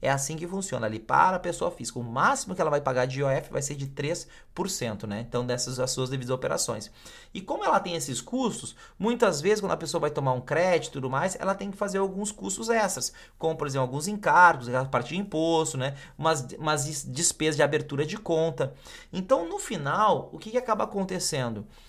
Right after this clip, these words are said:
Nós temos o custo do dinheiro, que muitas vezes é apresentado a dois, três por cento, vamos botar dessa forma, né?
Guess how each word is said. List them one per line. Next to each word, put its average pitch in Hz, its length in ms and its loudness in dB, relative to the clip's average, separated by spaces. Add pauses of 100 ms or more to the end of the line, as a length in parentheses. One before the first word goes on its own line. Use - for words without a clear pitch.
(140)
Nós 190 200 2
temos 226 220 -2
o 226 60 4
custo 302 400 -2
do 196 100 -2
dinheiro, 127 580 2
que 180 100 -4
muitas 170 320 0
vezes 143 160 -4
é 151 60 2
apresentado 131 460 0
a 120 40 0
dois, 135 360 2
três 131 260 -4
por 120 120 -8
cento, 127 320 -2
vamos 117 140 0
botar 113 200 -2
dessa 117 240 0
forma, 190 420 4
né? 160 160 0